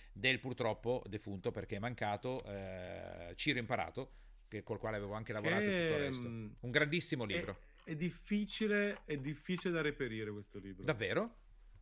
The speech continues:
Speaker 1: Ah,
Speaker 2: Sì.
Speaker 1: perché io ho la sua copia, quella che mi aveva dato lui e tutto il resto. Eh, è difficile da reperire adesso. Peccato
Speaker 2: Purtroppo
Speaker 1: perché
Speaker 2: sì.
Speaker 1: Ciro ha creato un,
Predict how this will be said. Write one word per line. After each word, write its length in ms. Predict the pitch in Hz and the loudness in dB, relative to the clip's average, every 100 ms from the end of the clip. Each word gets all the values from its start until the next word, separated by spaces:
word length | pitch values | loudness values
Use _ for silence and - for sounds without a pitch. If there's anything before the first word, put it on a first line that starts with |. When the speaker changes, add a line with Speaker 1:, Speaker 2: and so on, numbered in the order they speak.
| - - - | -20 -14 -6
Speaker 1:
Ah, 100 | 110 | -2
Speaker 2:
Sì. 60 | 117 | -2
Speaker 1:
perché 200 | 120 139 | 0 2
io 80 | 117 | 2
ho 80 | |
la 120 | 107 101 | 0 -2
sua 140 | 117 | -4
copia, 300 | - 113 107 | -4 -2 0
quella 160 | 110 104 | 0 -2
che 80 | |
mi 60 | 104 | -4
aveva 140 | 104 101 | -4 -4
dato 160 | 104 | -4
lui 180 | 110 117 | -2 0
e 40 | 107 | -2
tutto 220 | 104 131 | -2 0
il 40 | |
resto. 340 | 117 113 147 147 - - - | 0 0 -4 -6 -12 -18 -8
Eh, 440 | 98 101 98 95 | -2 0 0 -2
è 40 | 123 | -2
difficile 440 | 170 208 135 117 | -2 -2 0 2
da 60 | 104 | 2
reperire 320 | 101 107 98 | 0 0 -2
adesso. 200 | 95 - | -2 0
Peccato 400 | 185 - 208 139 | 0 6 6 6
Speaker 2:
Purtroppo 220 | 123 110 120 | 2 4 6
Speaker 1:
perché 260 | 113 110 | 6 4
Speaker 2:
sì. 100 | 104 | 2
Speaker 1:
Ciro 220 | 117 160 | 4 6
ha 80 | 127 | 4
creato 540 | 113 113 117 113 110 104 | 2 2 2 2 0 0
un, 320 | 101 98 92 | -4 -6 -8